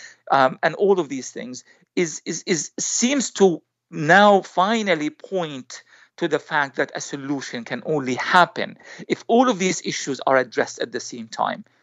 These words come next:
And that can only happen with a coexistence, a system in which everyone coexists as equals in a democratic state.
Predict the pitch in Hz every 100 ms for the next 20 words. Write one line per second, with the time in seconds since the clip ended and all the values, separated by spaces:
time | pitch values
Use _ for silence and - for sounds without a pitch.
0 | _ 160 160 196 - 180 185 160 143 -
1 | 143 - 113 - _ _ 143 156 143 127
2 | _ _ _ _ - 160 - 180 - 131
3 | 147 147 - 107 92 - - - 139 -
4 | 170 160 - 160 147 - - - 135 131
5 | 135 - 147 147 139 131 131 - - 156
6 | 139 117 127 - - - _ _ - 131
7 | - 147 - - - - _ - 139 120
8 | 113 107 - - - - - -